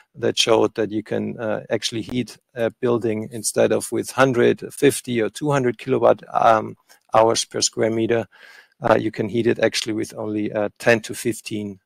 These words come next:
uh, kilowatt hours. Uh, and, and the building practice is somewhere in between. And, uh, and of course, um, maybe s-,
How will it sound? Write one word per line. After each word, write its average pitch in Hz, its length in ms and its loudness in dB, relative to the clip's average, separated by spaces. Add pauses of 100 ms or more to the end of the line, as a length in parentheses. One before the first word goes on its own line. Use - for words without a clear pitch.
(160)
uh, 104 160 -8
kilowatt 104 500 0
hours. 104 340 -4 (1300)
Uh, 113 340 -6 (920)
and, 127 300 6
and 127 180 6
the 127 60 8
building 139 340 8
practice 123 420 6
is 120 120 -2
somewhere 113 320 2
in 110 100 2
between. 165 540 4
And, 123 340 2
uh, 117 320 2
and 113 280 -6
of 110 260 -14 (120)
course, - 460 -2
um, 110 540 -6 (480)
maybe 117 220 -6
s-, - 140 -8